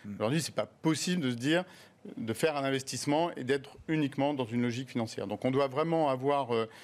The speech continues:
Speaker 2: euh, cet, euh, angle, ce prisme sous ces deux vues à la fois financier et extra-financier. Et, et on le voit bien, euh, depuis, euh, euh, la cop vingt et un avec les, les engagements, euh,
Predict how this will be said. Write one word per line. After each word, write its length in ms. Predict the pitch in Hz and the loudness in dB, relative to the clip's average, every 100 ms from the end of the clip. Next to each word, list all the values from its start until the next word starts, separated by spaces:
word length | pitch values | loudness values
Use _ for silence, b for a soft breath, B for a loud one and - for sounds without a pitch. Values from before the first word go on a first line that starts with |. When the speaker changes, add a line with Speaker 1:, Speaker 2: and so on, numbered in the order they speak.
| B - | B -2
Speaker 2:
euh, 300 | 117 113 117 | 2 2 0
cet, 340 | 117 - 117 127 | -2 -4 -4 -2
euh, 680 | 117 117 131 135 135 - - - | 0 0 0 -2 -2 -4 -2 0
angle, 480 | 160 156 127 123 120 B B | 2 2 2 2 -2 B B
ce 120 | 127 | -4
prisme 460 | 120 185 202 131 110 - | 0 0 0 -2 -6 -10
sous 240 | - - 131 | -16 -6 -6
ces 280 | - 131 120 | 0 0 2
deux 160 | 156 | 0
vues 260 | 143 147 180 | 0 2 2
à 20 | |
la 100 | 127 | 2
fois 260 | - 123 - B _ | 0 -2 -2 B _
financier 640 | - - 160 151 - 156 175 B - | -4 2 2 2 0 0 -2 B -2
et 80 | 123 | -2
extra-financier. 640 | 117 131 - 123 - 120 B B B - | 0 -2 0 -4 -4 -10 B B B -2
Et, 400 | 123 127 - 110 110 - | 0 0 -4 -10 -12 -14
et 280 | - - 50 - | -10 -10 -8 -6
on 80 | |
le 60 | 113 | -2
voit 180 | 113 113 | 0 0
bien, 320 | 127 151 175 B B - | 2 0 0 B B -2
euh, 380 | 117 113 110 113 | 0 2 0 -2
depuis, 600 | 113 104 - 127 127 120 | -4 -6 -4 0 2 2
euh, 260 | 110 110 113 B B - | 2 0 -2 B B 0
euh, 320 | 107 - - | 2 2 0
la 140 | 117 | -2
cop 220 | - 135 | -2 -2
vingt 260 | 123 131 127 | 0 -2 0
et 100 | 135 | 0
un 280 | 131 135 127 | 2 0 0
avec 280 | 113 113 113 | 0 -2 0
les, 240 | 110 113 | 0 2
les 220 | 117 117 | 0 0
engagements, 680 | 131 127 120 120 131 131 123 | 2 2 0 0 2 2 0
euh, 340 | 113 113 113 | 0 0 0